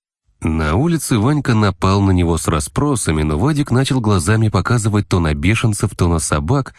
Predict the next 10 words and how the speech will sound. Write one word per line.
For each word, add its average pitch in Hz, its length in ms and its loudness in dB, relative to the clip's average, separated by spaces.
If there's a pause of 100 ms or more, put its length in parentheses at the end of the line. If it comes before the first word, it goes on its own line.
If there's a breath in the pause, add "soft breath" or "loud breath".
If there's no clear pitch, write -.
а - 120 0
потом 110 320 2
и 101 40 2
вовсе 147 380 0
приложил 110 520 2
палец 78 420 0
к 76 60 -6
губам. - 560 -6 (560)
«Тссс, - 500 -8
молчи». 78 920 -4